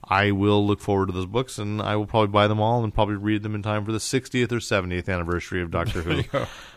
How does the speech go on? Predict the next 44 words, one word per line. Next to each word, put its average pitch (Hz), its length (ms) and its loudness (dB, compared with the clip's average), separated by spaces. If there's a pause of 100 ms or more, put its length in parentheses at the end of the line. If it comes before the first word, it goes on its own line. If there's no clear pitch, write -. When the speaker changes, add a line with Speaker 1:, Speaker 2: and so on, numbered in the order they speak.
(100)
Speaker 2:
go. 104 60 0
Speaker 1:
Um, 107 500 4 (720)
have 101 140 -2
I 101 120 4
finished? - 540 -2
<laughs> 92 120 -6
Oh, 90 280 -6
God. 120 220 2 (400)
I 147 80 6
gotta 143 160 8
still - 180 0
gotta 107 180 6
go 95 200 0
through 101 180 -2
the 92 120 -4
Dracula, 95 800 4 (120)
uh, 98 140 0
the 95 160 -2
Anno 101 220 2
Dracula, 92 640 2 (560)
the 107 220 0
new 120 220 6
stuff. 110 320 0
Speaker 2:
The 117 60 -2
new 110 160 -2
King, 104 320 -10 (120)
Kim 123 220 -4
Newman. 104 380 -4 (180)
Speaker 1:
The, 113 300 6
well, 107 320 8
the, 110 280 0
he, 104 140 -2
you 117 140 -2
know, 107 100 2
in 101 60 0
the 98 80 -2
back 104 320 4
of 92 400 2
Bloody 107 220 2
Red 95 180 2
Baron, 113 320 2
he 92 260 -2
added, 92 500 0
uh, 85 480 -4